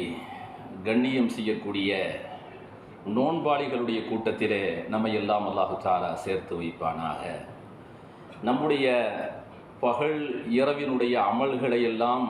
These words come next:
அல்லாஹு தஆலா அங்கீகரிப்பானாக. நம்முடைய நல்ல துஆக்களை இம்மையிலும் மறுமையிலும் அல்லாஹு தஆலா அதை நிரப்பமாக கிடைப்பதற்கு வல்ல ரஹ்மான் நம் அனைவர்களுக்கும் பாக்கியம் தருவானாக.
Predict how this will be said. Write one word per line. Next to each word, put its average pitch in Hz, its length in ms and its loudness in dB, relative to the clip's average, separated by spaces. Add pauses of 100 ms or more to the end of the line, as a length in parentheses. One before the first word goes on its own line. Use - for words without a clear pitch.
(160)
அல்லாஹு 113 380 2
தஆலா 98 420 4 (1040)
அங்கீகரிப்பானாக. 98 960 2 (1080)
நம்முடைய 135 500 2
நல்ல 123 300 4
துஆக்களை 120 840 2 (360)
இம்மையிலும் 139 680 2
மறுமையிலும் 120 600 2
அல்லாஹு 113 320 2 (120)
தஆலா 98 420 4 (1160)
அதை 110 280 2
நிரப்பமாக 151 720 2
கிடைப்பதற்கு 120 720 2
வல்ல 110 200 2
ரஹ்மான் 104 540 2 (120)
நம் 107 180 -2
அனைவர்களுக்கும் 98 720 0
பாக்கியம் 101 600 0
தருவானாக. 82 540 -4